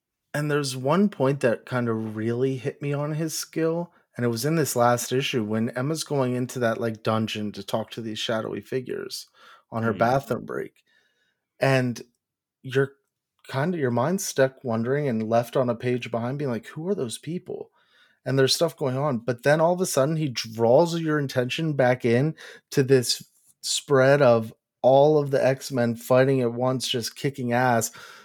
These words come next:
Speaker 1: So without saying anything, without necessarily a ton of narrative going on,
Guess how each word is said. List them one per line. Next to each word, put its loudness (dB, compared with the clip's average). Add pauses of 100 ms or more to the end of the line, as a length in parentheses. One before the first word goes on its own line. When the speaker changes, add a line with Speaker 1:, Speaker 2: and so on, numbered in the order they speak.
Speaker 1:
So 2
without 2 (120)
saying 0
anything, -2
without 2
necessarily 0
a -2
ton -2
of -4 (240)
narrative -2
going -4
on, -2